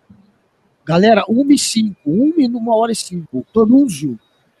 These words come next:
ele tem um milhão de, de, de tarefas, eu sei que é um cara muito ocupado.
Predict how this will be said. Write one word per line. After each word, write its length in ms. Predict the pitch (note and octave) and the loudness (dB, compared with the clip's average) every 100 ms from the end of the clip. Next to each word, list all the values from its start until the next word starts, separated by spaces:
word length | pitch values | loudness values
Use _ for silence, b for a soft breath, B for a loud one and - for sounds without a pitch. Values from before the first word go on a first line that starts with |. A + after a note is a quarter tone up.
| _ _ - | _ _ -2
ele 180 | F3+ | 0
tem 120 | G3 B3 | 0 -2
um 120 | D4+ | 0
milhão 420 | D4 B3 A3+ A#3+ | 2 2 2 0
de, 420 | G3+ A3 G#3 F3+ | -2 -2 0 -2
de, 220 | - E3+ D#3+ | -6 -10 -8
de 220 | D3+ D#3 | -10 -8
tarefas, 540 | F3 D3+ D3+ C#3+ C#3+ | -4 -2 -2 -4 -8
eu 80 | C#3+ | -10
sei 280 | - C#3+ D3+ | -8 -6 -6
que 120 | - | -8
é 20 | |
um 60 | C#3+ | -12
cara 200 | D3 D3 | -12 -12
muito 180 | C#3+ C#3+ | -12 -14
ocupado. 480 | - - C#3+ C#3+ | -16 -6 -4 -4